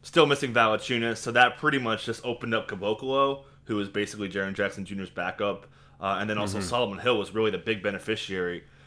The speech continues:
Speaker 1: going off on Monday because he played the four. And even on Sunday, he played basically the backup four to Brandon Clark before he got hurt, and then Brandon Clark didn't play, so we'll probably see some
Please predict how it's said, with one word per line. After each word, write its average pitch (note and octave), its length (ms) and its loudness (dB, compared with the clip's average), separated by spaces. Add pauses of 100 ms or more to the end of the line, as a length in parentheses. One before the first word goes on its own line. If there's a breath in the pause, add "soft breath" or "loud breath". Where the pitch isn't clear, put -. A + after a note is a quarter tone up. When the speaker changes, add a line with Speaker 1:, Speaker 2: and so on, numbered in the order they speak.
(120 soft breath)
Speaker 1:
going F#2+ 200 -4
off F#2 180 -2
on F2+ 120 -4
Monday F#2 300 -4
because F#2 260 -8
he A2+ 100 -4
played G#2 260 -2
the F2 60 -6
four. F#2 380 -2
And G2+ 120 -4
even A#2+ 200 -2
on G2+ 140 -2
Sunday, F3+ 360 6
he A#2 80 0
played A2 320 0
basically A2+ 280 0
the F#2 100 -8
backup A2 480 -2
four D3+ 400 -2 (440 soft breath)
to A#2 260 0
Brandon G#2+ 260 2
Clark A2 240 0
before G#2+ 220 0
he F#2+ 60 0
got F2 140 -2
hurt, G2+ 280 0
and F#2+ 100 -6
then F2+ 80 -6
Brandon F#2+ 240 -4
Clark F#2 220 -4
didn't F2 180 -8
play, F2 260 -4
so E2+ 180 -8
we'll F2+ 100 -4
probably G2 260 -2
see G#2 160 -6
some F#2 240 -12